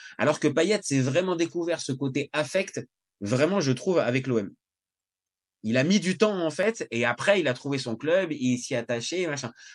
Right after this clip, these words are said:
Alors que, encore une fois, euh, Pa-, Pastore, de par Palerme et de par le P S G,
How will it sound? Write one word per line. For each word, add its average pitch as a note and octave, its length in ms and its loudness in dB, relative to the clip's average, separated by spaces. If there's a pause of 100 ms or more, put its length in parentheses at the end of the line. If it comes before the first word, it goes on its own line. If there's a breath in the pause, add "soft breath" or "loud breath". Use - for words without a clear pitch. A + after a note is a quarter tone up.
Alors D3 260 2
que, D3+ 240 0 (360)
encore C#3 260 0
une D3+ 80 0
fois, D3+ 400 0 (120)
euh, G#2+ 200 -4 (160)
Pa-, A2+ 140 0
Pastore, D#3 580 2
de B2 160 2
par D3 260 0
Palerme D#3 460 0
et A2 100 -2
de C3+ 120 0
par D3 200 2
le C3+ 80 -8
P C#3+ 120 -2
S C3+ 80 0
G, E3+ 300 -4